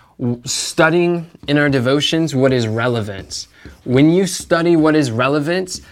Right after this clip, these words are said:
the relevancy in your life, the currency that is just in time, that you need it right now, makes it emotional automatically.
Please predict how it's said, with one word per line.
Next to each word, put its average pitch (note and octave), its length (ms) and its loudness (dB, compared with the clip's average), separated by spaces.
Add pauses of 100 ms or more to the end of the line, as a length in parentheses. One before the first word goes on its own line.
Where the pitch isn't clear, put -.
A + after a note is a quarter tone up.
(220)
the C#3+ 200 4
relevancy E3+ 880 0
in D#3+ 240 2
your D#3 140 4
life, C#3 420 2
the C#3+ 100 0
currency F#3 920 -2
that C#3+ 140 0
is C3 200 -4
just G3+ 440 -8
in G3 180 -4
time, D#3+ 540 -6
that C3 200 -2
you D3+ 220 2
need F#3+ 280 2
it E3+ 80 2
right D3+ 340 0
now, E3+ 340 0 (420)
makes D3+ 560 2
it F3 240 0
emotional C#3+ 960 0 (100)
automatically. A#2 880 -2